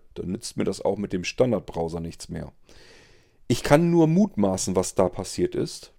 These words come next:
dass zwischenzeitlich nämlich Windows aufs aktu-, auf die aktuelle Version geupdatet hat und Microsoft sich jetzt einfach gesagt hat, hier tauschen wir den alten Internet Explorer einfach jetzt mal aus, der geht jetzt mittlerweile sowieso mit den meisten Seiten nicht mehr vernünftig.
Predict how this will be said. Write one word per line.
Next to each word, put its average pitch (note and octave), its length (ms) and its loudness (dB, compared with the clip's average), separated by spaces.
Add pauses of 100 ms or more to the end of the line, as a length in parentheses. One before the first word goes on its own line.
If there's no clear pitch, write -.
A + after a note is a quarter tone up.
(100)
dass - 220 -8
zwischenzeitlich A2 760 -4
nämlich G2+ 320 -2
Windows G2 500 0 (160)
aufs - 380 -8
aktu-, - 420 -4
auf - 140 -6
die - 120 -6
aktuelle F#2 360 -4
Version F2+ 360 -2
geupdatet - 680 -4
hat G#2 200 -4 (380)
und - 140 -4
Microsoft G2 580 -2
sich F#2+ 140 -8
jetzt F2+ 160 -10
einfach F#2+ 240 -6
gesagt F#2 320 -8
hat, - 160 -8
hier C#3+ 240 -2
tauschen F2 420 -4
wir F2+ 240 0 (480)
den - 160 -6
alten - 320 0
Internet G#2+ 500 -2
Explorer F#2 640 -2
einfach F#2 380 -10
jetzt - 240 -8
mal E2 160 -8
aus, G#2 320 -2
der F#2 160 -4
geht - 340 -10
jetzt - 200 -14
mittlerweile E2+ 420 -6
sowieso D#2+ 380 -6
mit F2 160 -4
den D#2+ 100 -8
meisten D#2+ 380 -10
Seiten - 320 -6
nicht - 180 -12
mehr - 120 -14
vernünftig. - 600 -18